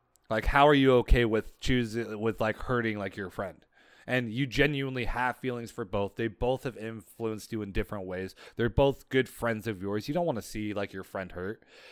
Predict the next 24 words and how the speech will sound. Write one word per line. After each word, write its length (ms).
And 180
so 400
I 120
think 240
it 80
does 340
a 80
good 220
job 300
because 320
most 380
love 180
triangles, 640
like, 340
I 200
have 320
a 60
genuine 580
favorite. 520
I 120
have 280
someone 280
I 120
like, 380